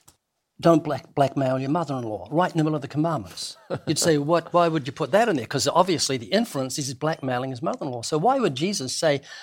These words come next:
"Go sell all your goods, give them to the poor, come and follow me"? Imagine if someone came to you and says, "Easy, uh, Oscar, you're good Christians.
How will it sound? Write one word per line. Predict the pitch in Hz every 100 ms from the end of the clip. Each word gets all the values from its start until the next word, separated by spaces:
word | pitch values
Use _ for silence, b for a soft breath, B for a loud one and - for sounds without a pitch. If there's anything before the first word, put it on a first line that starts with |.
| B -
"Go | 170
sell | 175 - 151
all | 147 185
your | 170
goods, | 123 143 127
give | 151 143
them | 160
to |
the | 127
poor, | 143 143
come | - 135
and | 143
follow | - 135 165
me"? | 220 117
Imagine | 147 196 170
if | 151
someone | 175 170 147
came | 151 127
to | 127
you | 139 160 B B B B B B
and | 151
says, | - 160 147 113 _ _ _
"Easy, | 151 151 139 156 - _ _ -
uh, | 139 135
Oscar, | 135 131 - 139 _ _ _ _ _ -
you're | 160
good | 143 110 _
Christians. | - 123 147 143 -